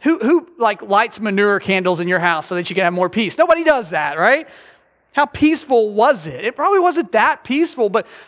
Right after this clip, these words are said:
the reason it was silent and peaceful is because everything stopped and pointed towards Jesus,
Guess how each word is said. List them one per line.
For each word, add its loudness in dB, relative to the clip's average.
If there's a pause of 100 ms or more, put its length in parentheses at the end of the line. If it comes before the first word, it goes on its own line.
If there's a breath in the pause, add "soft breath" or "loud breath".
(560 loud breath)
the -4
reason 2
it 2
was 0
silent 2
and -8
peaceful 0
is -2
because -2
everything 0
stopped -2
and -6
pointed -2
towards -2
Jesus, -6